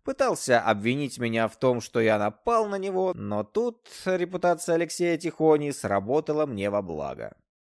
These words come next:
Даже отец отмахнулся от него, морщась от крепкого запаха перегара, и велел отправляться к лекарю и привести себя в порядок,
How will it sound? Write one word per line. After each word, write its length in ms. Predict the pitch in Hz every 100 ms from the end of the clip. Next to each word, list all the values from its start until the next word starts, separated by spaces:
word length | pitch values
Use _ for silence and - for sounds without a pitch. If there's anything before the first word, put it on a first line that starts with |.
| _ _
Даже 480 | 160 170 220 190 196
отец 480 | 185 180 - 123 107
отмахнулся 600 | 107 110 - 110 98 107
от 120 | 98
него, 320 | 104 113 196
морщась 540 | 180 165 175 - 147 -
от 180 | 107 -
крепкого 600 | 107 117 127 - 107 107
запаха 560 | 95 107 120 107 107
перегара, 720 | 98 101 101 95 95 95 92 - - -
и 100 | 120
велел 380 | 117 143 170 156
отправляться 880 | 123 110 101 113 185 196 - 185
к 100 | 175 113
лекарю 560 | 113 127 117 127 123
и 160 | 127 101
привести 600 | - 90 87 - - 180
себя 320 | - 156 156
в 100 | 147
порядок, 560 | - 123 117 107 107